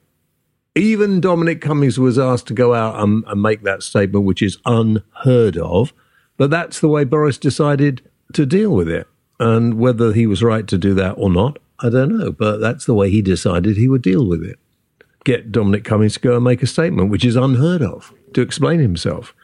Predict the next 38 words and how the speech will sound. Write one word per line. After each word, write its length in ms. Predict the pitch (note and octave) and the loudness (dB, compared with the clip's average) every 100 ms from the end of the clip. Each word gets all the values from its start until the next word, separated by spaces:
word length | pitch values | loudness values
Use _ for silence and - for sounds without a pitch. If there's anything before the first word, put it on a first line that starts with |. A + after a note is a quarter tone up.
| - | -6
And 100 | A2+ | 0
then 80 | B2 | 2
he 80 | C3+ | 2
got 180 | A#2+ G2+ | 0 0
the 80 | F2+ | 0
people 280 | A2+ F#2+ | 0 0
going, 200 | G2 A#2 | 0 0
"Oh, 180 | E3 A#3+ | 0 0
well, 140 | B3+ A3 | 2 2
he 60 | |
went 260 | G3 G3 E3 | 2 -2 -2
to 120 | F3+ | 0
Barnard 400 | F3 F#3 F#3+ - | 0 0 -2 -4
Castle 440 | F#3 G3 G#3 - | -6 -4 -4 -6
just 280 | C3+ D#3+ C#3 | -6 -6 -6
to 60 | C#3+ | -8
see 240 | - D#3+ | -2 0
if 60 | D#3+ | 0
he 120 | F3 | -2
could 280 | - F#3+ E3+ | -2 -2 -4
drive. 460 | F3 F3 G3 F#3 | -2 0 0 -2
How 220 | D3 D#3 D#3+ | -2 -2 -2
ridiculous." 760 | E3+ D#3+ G3 - D3+ A2 - | -4 -2 -2 0 0 0 -2
Not 160 | G2+ D#2+ | -6 -6
ridiculous 540 | F2 F#2 - C#3 B2 | -8 -8 -4 -2 -2
at 140 | D3+ F3+ | -2 -4
all. 180 | F3 - _ _ - - - | -4 -4 _ _ -20 -14 -4
I 100 | D#3+ | -2
used 140 | G3 | -2
to 80 | C#3+ | -4
commute 580 | - B2+ C3 D3 F#2+ - | -4 0 0 0 -2 -8
between 360 | G2 A2+ G2 | -4 0 0
Yorkshire 520 | G2+ C#3+ D#3 - G#2+ - - - _ | 2 2 0 -2 -4 -4 -18 -20 _
and 180 | A#2 G2 | -2 0
London 440 | A2+ G#2+ F2 E2 - - | 2 0 -2 -4 -8 -4
every 720 | C#3+ D3+ D3+ D3 B2+ C3 C3 | -2 2 2 2 2 2 2
single 580 | A2 C3+ A2+ G#2+ G2+ F#2+ | 0 0 2 2 0 0
week, 320 | F2 D2+ - | -2 -6 -14